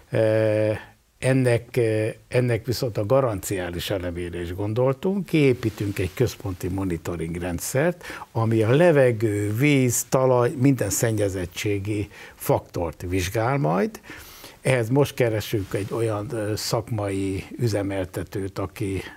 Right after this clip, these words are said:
aki ilyen magas szinten fogja tudni ezt, ö, számunkra segíteni. Ö, gyakorlatilag, ö, mérési pontokat fogadtattunk el minden, minden beruházási területen, mi fogunk mérni,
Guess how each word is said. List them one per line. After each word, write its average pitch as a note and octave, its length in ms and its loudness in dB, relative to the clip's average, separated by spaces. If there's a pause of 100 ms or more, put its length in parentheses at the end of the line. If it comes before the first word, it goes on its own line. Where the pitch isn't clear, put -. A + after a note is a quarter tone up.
aki - 280 -4
ilyen A2 180 2
magas G#2+ 280 -4
szinten G#2 360 -8
fogja G2 340 -6
tudni G2 480 -8
ezt, - 380 -8
ö, G2 180 -8 (880)
számunkra G2+ 840 -4
segíteni. D#3 800 0 (280)
Ö, A#2 460 2 (200)
gyakorlatilag, B2+ 1300 2
ö, B2+ 240 6 (360)
mérési B2 640 4
pontokat A2 680 -2
fogadtattunk G2 880 -6
el C3 320 0 (180)
minden, G2+ 440 -2
minden G#2 480 -2
beruházási G2+ 720 -2
területen, A#2+ 640 0
mi A2+ 140 0
fogunk C#3 460 0
mérni, E3 460 0